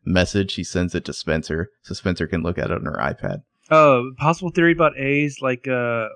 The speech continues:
Speaker 2: origin or, uh, you know, secret identity. Art school dropout.
Speaker 1: Mm-hmm.
Speaker 2: Um, so the note from A says, "Closed caskets keep secrets. His is open and exposes yours. Kisses,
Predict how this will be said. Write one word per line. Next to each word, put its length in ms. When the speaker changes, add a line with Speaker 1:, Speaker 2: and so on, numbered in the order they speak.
Speaker 2:
origin 560
or, 500
uh, 200
you 140
know, 180
secret 240
identity. 460
Art 180
school 300
dropout. 440
Speaker 1:
Mm-hmm. 280
Speaker 2:
Um, 220
so 100
the 60
note 180
from 120
A 180
says, 460
"Closed 400
caskets 640
keep 240
secrets. 580
His 260
is 160
open 460
and 100
exposes 520
yours. 400
Kisses, 560